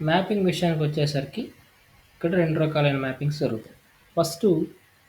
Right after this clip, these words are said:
పిహెచ్సి లాగిన్ ఓపెన్ చేసిన తర్వాత పిహెచ్సి లాగిన్‌కి ఫస్ట్ ప్రతి ఒక్క పిహెచ్సికి కూడా పిహెచ్సి అండర్‌లో ఉన్న సెక్రటరీని ముందుగా మనం ఇందుకు మ్యాప్ చేసుకోవాలి.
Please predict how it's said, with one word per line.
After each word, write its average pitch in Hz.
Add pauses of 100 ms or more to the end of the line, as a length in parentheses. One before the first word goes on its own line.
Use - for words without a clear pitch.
(800)
పిహెచ్సి 214
లాగిన్ 170
ఓపెన్ 156
చేసిన 143
తర్వాత 117 (920)
పిహెచ్సి 196
లాగిన్‌కి 151 (580)
ఫస్ట్ -
ప్రతి 175
ఒక్క 175
పిహెచ్సికి 156
కూడా 139
పిహెచ్సి -
అండర్‌లో 151
ఉన్న 151
సెక్రటరీని 185
ముందుగా 214 (920)
మనం 170
ఇందుకు 151 (680)
మ్యాప్ 151
చేసుకోవాలి. -